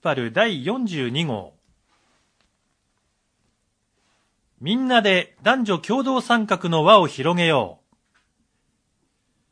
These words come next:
十和田市男女共同参画市民情報誌、ユッパル編集委員によるコーナーです。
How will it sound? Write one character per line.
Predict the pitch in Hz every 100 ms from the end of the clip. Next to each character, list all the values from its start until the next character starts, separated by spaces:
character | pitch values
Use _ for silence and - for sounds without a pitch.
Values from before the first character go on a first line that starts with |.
| _ _ -
十 | 180
和 | 262
田 | 254
市 | - 151 -
男 | 135 254
女 | 208 160
共 | 208 247
同 | 247 240
参 | 220 208
画 | 196 170
市 | - 170
民 | 214 202
情 | 196
報 | 180 170 147
誌、 | - 117 - _ _ -
ユ | 208
ッ | 254 -
パ | 175
ル | 147
編 | 131 170 240
集 | - - 233 233 220
委 | 220 214 190
員 | 165
に | 143 131
よ | 156
る | 226
コ | - 156
ー | 139
ナ | 113
ー |
で | 101
す。 | - -